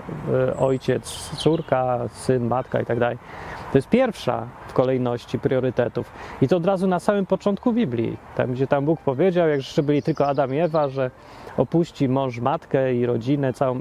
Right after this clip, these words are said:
i się zwiąże z żoną i będą razem. I to jest priorytet.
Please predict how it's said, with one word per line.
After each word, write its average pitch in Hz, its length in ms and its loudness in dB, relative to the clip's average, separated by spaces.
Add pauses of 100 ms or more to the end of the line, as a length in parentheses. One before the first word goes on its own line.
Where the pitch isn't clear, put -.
i 131 80 -4
się 143 140 2
zwiąże 120 400 -2
z 104 60 -6
żoną 110 360 -4
i 117 40 -2
będą 113 240 -2
razem. - 280 -6 (380)
I - 40 6
to - 100 4
jest 135 140 0
priorytet. 151 640 0